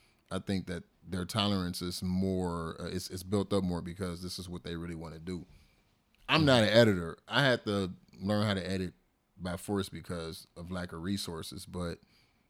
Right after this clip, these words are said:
Speaker 1: you know, um, it is what it is. I, I'm glad that I know how. It, it, it definitely helps me, but, um, I would rather get somebody who has a passion to edit, to edit the project because I know it's gonna come out great.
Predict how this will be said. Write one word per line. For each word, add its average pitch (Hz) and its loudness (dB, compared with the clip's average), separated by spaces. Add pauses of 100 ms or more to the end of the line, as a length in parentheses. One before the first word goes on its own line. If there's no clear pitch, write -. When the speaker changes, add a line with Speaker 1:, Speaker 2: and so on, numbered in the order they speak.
(540)
Speaker 1:
you 147 -2
know, 95 0 (120)
um, 101 -2 (360)
it 135 2
is 175 8
what 180 6
it 175 8
is. 139 6
I, 98 0 (580)
I'm 135 8
glad 135 10
that 127 4
I 123 8
know 117 6
how. 113 6 (220)
It, 98 -4
it, 104 -2
it 95 -4
definitely 107 0
helps 120 0
me, 92 -2
but, 90 -2
um, 90 0 (720)
I 104 2
would 113 6
rather 104 6
get 101 2
somebody 101 2
who 101 2
has 98 0
a 92 -6
passion 104 4
to - -6
edit, 92 -6
to 87 -6
edit 90 -4
the 85 -8
project 92 0
because 90 -2
I 92 -2
know 92 0
it's 85 -8
gonna 85 -6
come 87 -4
out 80 -8
great. 87 -8